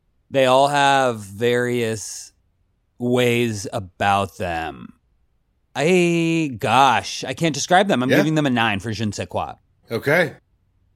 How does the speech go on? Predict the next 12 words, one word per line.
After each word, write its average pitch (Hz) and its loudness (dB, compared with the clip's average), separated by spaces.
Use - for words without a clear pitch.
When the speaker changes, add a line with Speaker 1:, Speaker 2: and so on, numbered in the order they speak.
Speaker 2:
For 151 2
Mieux 180 2
Je 156 -4
ne 170 0
sais 165 -8
quoi, 156 2
I'm 131 -4
gonna 143 -2
give 135 -4
them 135 0
an 113 -4
eight, - -8